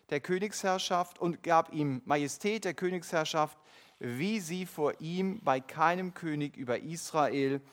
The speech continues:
gewesen war. Ich habe diesen Abschnitt überschrieben mit dem Satz, „Fördere andere.“ Das Erste, was David macht, ist, er betet für Salomo.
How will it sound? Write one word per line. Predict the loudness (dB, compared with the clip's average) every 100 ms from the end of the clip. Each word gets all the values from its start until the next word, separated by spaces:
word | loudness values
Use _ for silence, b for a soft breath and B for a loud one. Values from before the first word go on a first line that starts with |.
| b b b -4
gewesen | -2 2 2 2 0 0
war. | -4 -6 -14 _ _ _ _ _ _ _ _ -12
Ich | -6
habe | -6
diesen | -6 -4
Abschnitt | -2 -2 -2 -4
überschrieben | -2 -4 -2 0 0 2
mit | 0
dem | 0 -4
Satz, | 4 4 4 -4 -14 b b b
„Fördere | 2 8 10 8 4 2 2 -2 -2
andere.“ | 0 2 0 0 0 0 -2 -4 _ _ _ _ _ B B B B B
Das | 2
Erste, | 8 8 10
was | 8
David | 10 8 6 6
macht, | 8 8 2
ist, | 2 4 4 0 -4 4
er | 4
betet | 6 4 6 6 6 4 4 -10 _
für | -8 4 6 8
Salomo. | 10 10 12 8 8 6 6